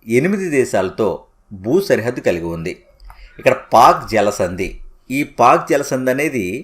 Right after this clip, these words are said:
భారతదేశాన్ని శ్రీలంకని వేరు చేస్తుంది. భారతదేశాన్ని శ్రీలంకని వేరు చేసేది పాక్ జలసంధి.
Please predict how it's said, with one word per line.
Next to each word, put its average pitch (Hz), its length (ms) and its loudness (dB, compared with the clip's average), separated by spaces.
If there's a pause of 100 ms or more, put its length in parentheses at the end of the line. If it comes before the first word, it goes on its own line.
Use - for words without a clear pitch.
(380)
భారతదేశాన్ని 143 920 4 (340)
శ్రీలంకని 135 640 -2 (240)
వేరు 110 220 0
చేస్తుంది. 95 600 -6 (580)
భారతదేశాన్ని 123 800 0
శ్రీలంకని 117 540 -6
వేరు 107 220 -2
చేసేది 104 500 -4 (540)
పాక్ 110 280 4
జలసంధి. 92 520 -4